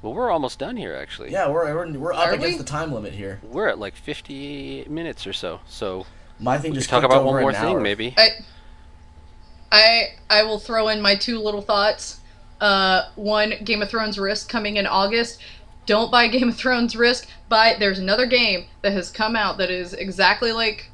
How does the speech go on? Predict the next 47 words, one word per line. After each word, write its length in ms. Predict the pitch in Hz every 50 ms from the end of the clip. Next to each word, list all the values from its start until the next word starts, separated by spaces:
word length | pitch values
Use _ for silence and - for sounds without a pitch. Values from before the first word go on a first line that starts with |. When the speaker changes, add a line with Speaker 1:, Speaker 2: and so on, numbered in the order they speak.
| -
Speaker 3:
Risk, 420 | 202 196 208 233 240 240 - - -
but 200 | 202 208 180 -
way 140 | 170 185 208 220
more 220 | 226 226 233 226
intense 500 | 208 202 196 - - 220 214 220 220 -
and 120 | 190 190 190
way 160 | 180 175 190
more 320 | 208 202 196 202 202 202
about 340 | - - 202 202 185 190 185
the 60 | -
Game 220 | 185 - 185 185 190
of 80 | 196
Thrones 320 | - 208 196 185 190 190 190
universe. 580 | 180 185 190 202 196 214 214 220 226 - - - - - - - - - - -
And 280 | 208 190 180 185 185 - -
it's 260 | 196 185 180 - - -
a 60 | 190
lot 280 | 180 180 180 175 175
more 140 | 196 196 175 -
fun. 260 | - 156 147 131 -
Speaker 2:
What's 140 | - 120 -
Speaker 1:
Is 60 | -
Speaker 2:
it 20 | -
Speaker 1:
it 40 |
Speaker 2:
called? 240 | - 196 202 233 - -
Speaker 3:
Um, 280 | 185 175 175 165 165 170
so 260 | - - 202 175 - - -
Speaker 1:
Is 120 | - 104 107
it 80 | 98
just 160 | - 98 -
called 220 | - 107 95 95 -
Game 120 | - 98
Speaker 3:
let 120 | - - -
Speaker 1:
of 40 |
Thrones 360 | - 98 90 98 113 117 123 -
or 60 | 117
something? 280 | - 131 123 131 127 -
Speaker 3:
I 60 | 208
think 220 | 196 269 302 320 311
it's 180 | 330 240 -
just 240 | - - 277 269 -
called 240 | - 262 233 220 202
Game 160 | 220 202 202
of 100 | 202 196
Thrones. 320 | - 190 165 139 127 - -
Let 100 | 214 220
me, 240 | 240 240 233 226